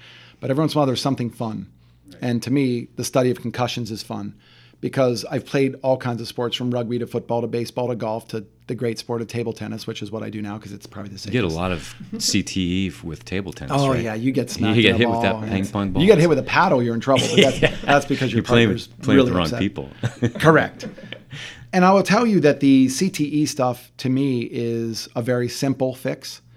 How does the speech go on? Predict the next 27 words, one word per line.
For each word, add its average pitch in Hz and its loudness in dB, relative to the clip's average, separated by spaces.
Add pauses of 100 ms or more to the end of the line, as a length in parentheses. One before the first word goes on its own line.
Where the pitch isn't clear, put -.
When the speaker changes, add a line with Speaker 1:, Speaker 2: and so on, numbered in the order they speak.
(120)
Speaker 2:
Okay. 76 -20
Speaker 1:
Um, 123 -2
I've 131 -2
even 123 0
said 123 -2
on 120 -4
stage 120 -4
at 110 -10
these 110 -6
big 110 -6
Tony 123 -4
Robbins 123 -2
events, 123 -8
ten, 123 -4
fifteen 120 -6
thousand 117 -4
people, 123 -4
'cause 107 -10
I'm 113 -4
trying 135 -6
to - -10
get 117 -6
a 113 -6
doctor 120 -4
in 117 -6
the 110 -8
crowd 113 -8